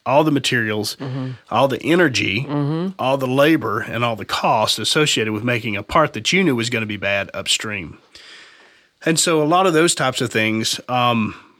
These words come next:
Speaker 1: certainly come into, uh, you know, the, the, the utilization of Industry four point oh. Having a, a machine do that and automate that, certainly there's a lot of systems out there where if it,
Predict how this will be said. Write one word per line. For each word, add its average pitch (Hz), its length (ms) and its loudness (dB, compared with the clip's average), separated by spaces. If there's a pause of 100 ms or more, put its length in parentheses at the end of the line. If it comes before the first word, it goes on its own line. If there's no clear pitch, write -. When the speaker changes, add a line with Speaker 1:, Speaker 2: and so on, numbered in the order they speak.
Speaker 1:
certainly 139 480 2
come 113 280 -2
into, 104 560 -2 (520)
uh, 104 400 -8 (120)
you 123 260 -10
know, 104 80 -4
the, 104 200 -6
the, 113 340 -6
the 117 260 -6
utilization 120 720 0
of 101 100 -8
Industry 98 340 -8
four 92 180 -12
point 95 240 -10
oh. - 160 -12 (680)
Having 170 460 2
a, 104 260 -2 (120)
a 113 80 -6
machine 110 720 -2 (440)
do 110 200 -2
that 87 300 -4 (520)
and 113 140 -2
automate 117 420 2
that, 104 240 -4 (280)
certainly 123 640 2 (420)
there's 127 240 0
a 113 60 -4
lot 151 220 2
of 147 80 0
systems 120 340 -2
out 107 140 0
there 113 160 0
where 107 80 -4
if 104 60 -8
it, 107 120 -6